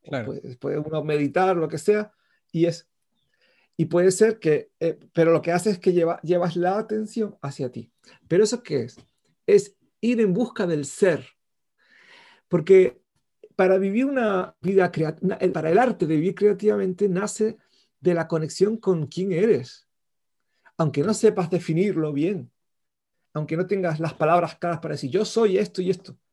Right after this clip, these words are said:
Speaker 2: deviene de una conexión, conexión contigo. Y para eso, por supuesto, hay que tener, hay que aprender a llevar la atención hacia ti.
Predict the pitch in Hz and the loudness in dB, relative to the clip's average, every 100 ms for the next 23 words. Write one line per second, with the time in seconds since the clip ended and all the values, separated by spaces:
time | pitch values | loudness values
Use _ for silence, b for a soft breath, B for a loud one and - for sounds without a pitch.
0 | _ 240 165 160 214 233 214 196 170 147 | _ -4 -2 -2 -2 -2 -4 -4 -6 -6
1 | 139 175 147 117 _ _ _ _ _ _ | -6 -6 -6 -8 _ _ _ _ _ _
2 | _ _ _ _ 151 139 196 220 202 - | _ _ _ _ -10 -4 -4 0 0 -2
3 | 202 156 - _ _ _ _ b b b | -6 -6 -6 _ _ _ _ b b b
4 | b _ 123 131 120 123 165 180 160 - | b _ -10 -8 -8 -8 -8 -8 -10 -6
5 | 170 - _ _ 165 175 170 165 135 135 | -6 -6 _ _ -8 -6 -8 -8 -8 -8
6 | 123 _ _ 139 139 147 135 135 139 135 | -10 _ _ -8 -8 -8 -6 -4 -4 -4
7 | 139 139 143 131 123 143 139 131 131 170 | -4 -6 -6 -10 -8 -10 -10 -12 -10 -8
8 | 233 | -8